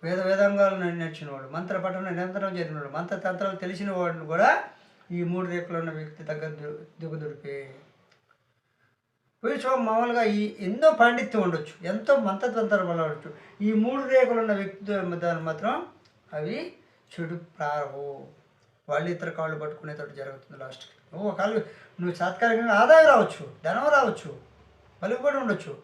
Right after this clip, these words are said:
కానీ లాస్ట్కి కాళ్ళు పట్టుకునే స్థితి నీకు వస్తుంది.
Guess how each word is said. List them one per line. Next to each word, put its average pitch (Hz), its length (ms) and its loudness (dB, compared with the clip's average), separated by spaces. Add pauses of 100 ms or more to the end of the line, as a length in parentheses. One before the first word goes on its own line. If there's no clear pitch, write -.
(140)
కానీ 190 240 -4
లాస్ట్కి 190 420 -2
కాళ్ళు 185 300 -2
పట్టుకునే 175 600 -8 (260)
స్థితి 190 220 -10
నీకు 151 200 -8
వస్తుంది. 143 760 -12